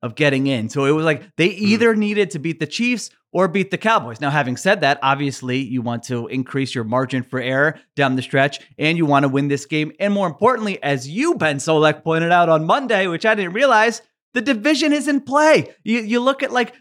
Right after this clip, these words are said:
Speaker 1: the range of outcomes for this Bills team. They can finish two, three, four, five, six, seven, or out of the playoffs. All of those things are still in play as we enter the final month of the season. So,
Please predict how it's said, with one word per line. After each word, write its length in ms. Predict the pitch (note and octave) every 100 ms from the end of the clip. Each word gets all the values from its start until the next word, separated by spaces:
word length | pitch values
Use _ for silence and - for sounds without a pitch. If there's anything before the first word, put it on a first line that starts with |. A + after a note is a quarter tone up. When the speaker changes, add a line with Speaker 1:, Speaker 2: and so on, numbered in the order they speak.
| -
Speaker 1:
the 80 | F#3+
range 300 | G3+ A#3+ A3+
of 80 | G3+
outcomes 440 | G3+ - B3 A#3
for 120 | G#3+
this 140 | G3 -
Bills 280 | G#3 A3
team. 220 | A3 B3+ G#3+
They 140 | G#3+
can 140 | G#3+
finish 360 | - G#3 F3+ - _ _ _ -
two, 340 | A3+ B3+ C4+ C4
three, 380 | G#3+ A#3 A#3+
four, 420 | A3+ G#3+ A3 A#3+ A#3+
five, 440 | A#3+ A3 A3 G#3+
six, 320 | A3+ G#3+ -
seven, 320 | A3 F#3+ G#3
or 120 | E3+ F3
out 160 | F3
of 60 | E3+
the 80 | E3
playoffs. 400 | D#3 B2+ A2 - _
All 280 | G3+ G#3 B3+
of 100 | A3+
those 220 | A#3 A3+
things 320 | - G#3 G3+ F#3+
are 80 |
still 260 | - F#3 F3
in 80 | D#3+
play 380 | D#3+ D#3 D3+ - - -
as 200 | D3 D3
we 180 | D#3+
enter 420 | D3 C#3+ C#3+ C3 - _
the 120 | C#3 B2+
final 540 | - C#3 C#3 C#3 -
month 300 | B2 C3 C3
of 80 | B2
the 80 | A#2+
season. 380 | - A#2+ G#2+ G#2
So, 260 | B2+ G#2+